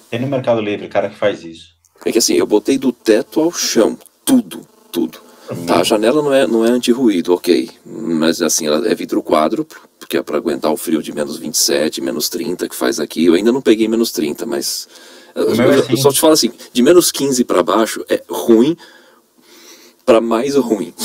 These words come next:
Speaker 2: <laughs> Cada vez mais ruim, do mais pior, do mais horroroso, né?
Speaker 1: Essa aqui é nível cinco.
Speaker 2: É,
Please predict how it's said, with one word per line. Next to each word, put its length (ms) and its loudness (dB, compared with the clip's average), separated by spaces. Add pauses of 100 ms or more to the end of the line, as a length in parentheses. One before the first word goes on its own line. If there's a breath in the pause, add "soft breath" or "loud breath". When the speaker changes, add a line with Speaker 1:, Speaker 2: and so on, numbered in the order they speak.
(140)
Speaker 2:
<laughs> 280 -8
Cada 160 2
vez 220 4
mais 300 4
ruim, 300 4
do 100 0
mais 260 0
pior, 420 4
do 140 4
mais 240 0
horroroso, 600 4
né? 120 -10 (120)
Speaker 1:
Essa 180 -2
aqui 140 -6
é 60 -2
nível 240 0
cinco. 360 -8 (1120)
Speaker 2:
É, 200 -2